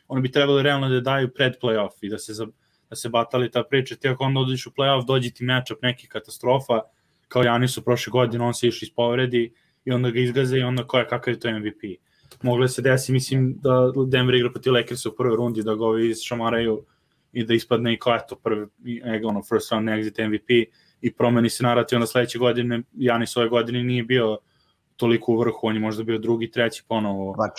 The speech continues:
Speaker 2: čak
Speaker 1: toj
Speaker 2: su,
Speaker 1: listi.
Speaker 2: čak su i za Jo-, za, za Jokića su spominjali čak da kao mora da dokaže M V P nagradu u play-offu.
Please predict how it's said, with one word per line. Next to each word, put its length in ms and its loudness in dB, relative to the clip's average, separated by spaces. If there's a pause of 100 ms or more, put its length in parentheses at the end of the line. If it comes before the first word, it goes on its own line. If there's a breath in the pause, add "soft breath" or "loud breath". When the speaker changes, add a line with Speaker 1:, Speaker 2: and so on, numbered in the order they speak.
(140)
Speaker 2:
čak 200 4
Speaker 1:
toj 80 4
Speaker 2:
su, 140 4
Speaker 1:
listi. 180 0
Speaker 2:
čak 160 4
su 100 -2
i 40 0
za 100 2
Jo-, 220 8 (100)
za, 340 2
za 180 -2
Jokića 400 2
su 120 -8
spominjali 480 2
čak 260 2
da 120 4
kao 180 8
mora 360 8
da 120 4
dokaže 400 4
M 100 6
V 80 0
P 140 0
nagradu 400 2
u 100 2
play-offu. 640 -4